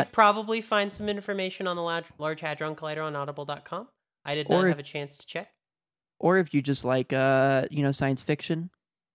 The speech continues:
Speaker 2: um, and, or, or any of these other, like, topics that we've talked about, like, like anything relating to the black hole, I'm sure there's a book on there that you can listen to.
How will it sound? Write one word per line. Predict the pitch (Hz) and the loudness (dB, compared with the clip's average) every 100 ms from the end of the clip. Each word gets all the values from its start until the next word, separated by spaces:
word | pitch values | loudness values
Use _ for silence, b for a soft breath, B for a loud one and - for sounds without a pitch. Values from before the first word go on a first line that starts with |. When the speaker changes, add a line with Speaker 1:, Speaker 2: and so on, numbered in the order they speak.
| _ | _
Speaker 2:
um, | - 135 135 139 135 131 - | -6 -4 -2 -4 -4 -6 -2
and, | 143 135 - | 0 0 4
or, | 143 147 | 6 6
or | 147 147 | 6 2
any | 156 170 | 2 4
of | 160 | 4
these | 170 170 | 4 4
other, | 175 175 | 6 8
like, | 143 131 - | 8 6 4
topics | - 123 - - | 0 0 -2 -4
that | - | -4
we've | 113 - | -4 -4
talked | 123 139 | -6 -4
about, | 120 120 113 B B B | -4 -2 -2 B B B
like, | - 131 - | 0 0 2
like | 131 131 | 0 2
anything | 139 143 143 147 | 4 4 4 4
relating | 139 143 147 | 6 4 4
to | 139 | 2
the | |
black | 139 151 175 | 4 2 4
hole, | 156 | 4
I'm | 127 | 4
sure | 151 | 4
there's | 143 | 4
a | 139 | 4
book | 143 139 | 2 2
on | 143 | 2
there | 143 143 | 2 2
that | 139 | 0
you | |
can | 135 | 2
listen | 143 143 156 | 2 2 0
to. | 165 165 | 0 0